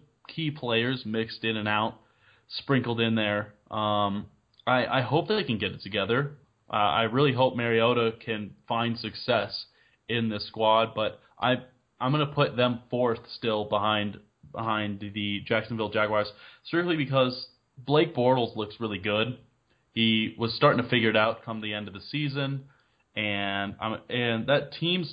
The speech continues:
turnaround was a terrible, absolutely terrible roster. I, I remember looking at that roster when Gus Bradley came and, uh, started to change it up, and I d-,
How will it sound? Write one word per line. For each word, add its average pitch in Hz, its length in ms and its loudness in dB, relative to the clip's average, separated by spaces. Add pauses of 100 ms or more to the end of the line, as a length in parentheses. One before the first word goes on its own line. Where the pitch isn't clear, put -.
turnaround 113 680 0
was 107 240 -8 (100)
a 113 160 -4 (280)
terrible, 107 560 0 (220)
absolutely 117 640 -2 (200)
terrible 127 720 0 (400)
roster. 104 600 0
I, 117 180 -2 (120)
I 120 100 -2
remember 127 340 4
looking 123 440 4
at 107 120 -4
that 107 140 -2
roster 104 680 0
when 107 320 -2
Gus 107 320 0
Bradley 104 300 2
came 104 600 -4
and, 101 280 -6
uh, 92 260 0
started 110 300 0
to - 60 -14
change 107 260 -2
it 98 60 -2
up, 101 260 2 (340)
and 113 220 0 (180)
I - 240 -6
d-, 127 100 -8